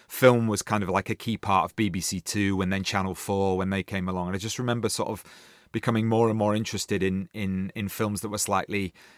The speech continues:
outside of the mainstream, off kilter, a bit weird, European,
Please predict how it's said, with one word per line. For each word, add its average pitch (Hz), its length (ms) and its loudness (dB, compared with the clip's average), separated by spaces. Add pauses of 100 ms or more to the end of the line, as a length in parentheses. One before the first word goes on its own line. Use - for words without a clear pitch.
(180)
outside 107 460 4
of 90 100 -2
the 98 80 2
mainstream, 98 500 0
off 95 140 -4
kilter, 98 380 -2
a 92 60 -2
bit 104 160 -2
weird, 98 420 2
European, 101 840 4